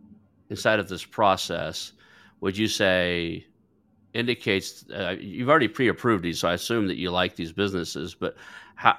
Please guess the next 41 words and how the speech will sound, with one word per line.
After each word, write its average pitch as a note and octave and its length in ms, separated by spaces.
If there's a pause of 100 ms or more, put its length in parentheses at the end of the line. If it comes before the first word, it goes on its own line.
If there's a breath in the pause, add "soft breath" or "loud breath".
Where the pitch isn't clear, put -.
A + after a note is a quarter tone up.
how C3+ 280
would D#3 160
you, G#2+ 140
if, - 200
if - 140
somebody E3 280
was B2 100
wanting G2+ 160
to F#2+ 60
grow G2+ 180
their G2+ 100
business F#2 340
through F#2 120
acquisition F#2 600
and E2+ 140 (140)
maybe G2 260
add F#2+ 180
a, F2+ 520
a G2 40
software F#2+ 360
as F2 120
a E2+ 60
service F#2 380
to C3+ 240
their F#2+ 140
company F2+ 520 (360 loud breath)
or G#2 240
add G2+ 380
one G2+ 200
of F#2+ 120
these, F2+ 460
you - 120
know, F2 380 (320 soft breath)
Amazon G2 540
brands F#2 380
or F2 60
e-commerce F#2+ 500
stores F2 320
to - 120
their E2+ 140
company, F2 560